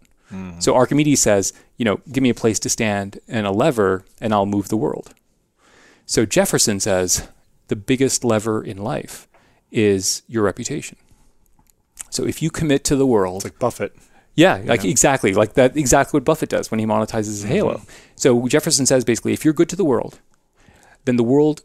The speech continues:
Speaker 2: because you have a good reputation, will let you do things you have no right to do. Which is true, right? That's what reputations
Speaker 1: Mm-hmm.
Speaker 2: do. And that's why it's so hard when you lose your reputation, <laughs> because reputation is the stuff that lets you say,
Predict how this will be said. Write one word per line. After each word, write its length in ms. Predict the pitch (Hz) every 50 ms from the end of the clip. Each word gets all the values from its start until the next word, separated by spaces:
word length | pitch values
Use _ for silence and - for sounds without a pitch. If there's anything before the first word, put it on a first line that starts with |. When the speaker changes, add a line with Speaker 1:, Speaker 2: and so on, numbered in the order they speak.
| _ -
Speaker 2:
because 300 | 117 120 - - 143 156
you 80 | 170 147
have 100 | 151 147
a 40 | 127
good 120 | 147 127
reputation, 480 | 127 120 - 120 117 120 117 - 120 123
will 80 | 123
let 200 | 123 139 131 -
you 60 | -
do 140 | 127 135 131
things 260 | - - 123 113 107
you 60 | 117 101
have 120 | 92 98
no 100 | 110 98
right 180 | 95 95 90 -
to 80 | -
do. 140 | - - 104 - - _ _ _ _ _ _ _ _ _ _ _ _ _ _ _ _ -
Which 140 | 123 - -
is 100 | 151 -
true, 300 | - - - 180 185 127
right? 220 | 104 101 117 -
That's 220 | - 135 - -
what 100 | 160 160
reputations 760 | - 131 123 - 143 - - 139 131 - - - 127 101 104 -
Speaker 1:
Mm-hmm. 40 | - 160
Speaker 2:
do. 240 | 180 110 - - -
And 100 | 117 120
that's 140 | 127 - -
why 80 | 147
it's 120 | 123 - -
so 320 | - - - 135 127 123
hard 320 | - - 147 147 139 120
when 120 | 110 104 104
you 80 | 104
lose 420 | 101 110 131 151 139 107 101 - -
your 100 | 110 104
reputation, 680 | 107 107 - - 127 - - 175 170 - - - 226 156 190 226 208 214 -
<laughs> 220 | - - - -
because 480 | - 147 - - 143 139 131 120 - - - - _ _ _ _ _ - -
reputation 520 | 160 127 147 - 190 175 - 156 - - 135
is 60 | 113 -
the 40 | 117
stuff 220 | - - 135 -
that 120 | - 127 -
lets 180 | 120 - -
you 60 | 127
say, 260 | 113 - 117 107 113